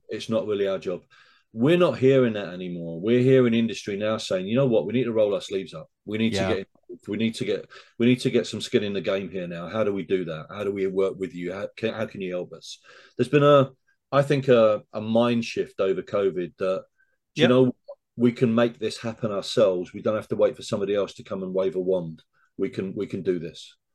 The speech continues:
Speaker 1: So from our perspective, you know, we've, we've had o-, over three hundred companies approach us in the last year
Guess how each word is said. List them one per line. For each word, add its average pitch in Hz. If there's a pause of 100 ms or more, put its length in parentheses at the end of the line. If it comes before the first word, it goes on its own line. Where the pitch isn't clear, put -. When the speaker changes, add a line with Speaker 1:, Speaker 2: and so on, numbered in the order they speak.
(220)
Speaker 1:
So 107 (400)
from 110
our 131
perspective, 104 (220)
you 120
know, 98
we've, 113
we've 120
had 104
o-, 104
over 101
three 107
hundred 98
companies 104
approach 95
us 90
in 92
the 95
last 92
year 98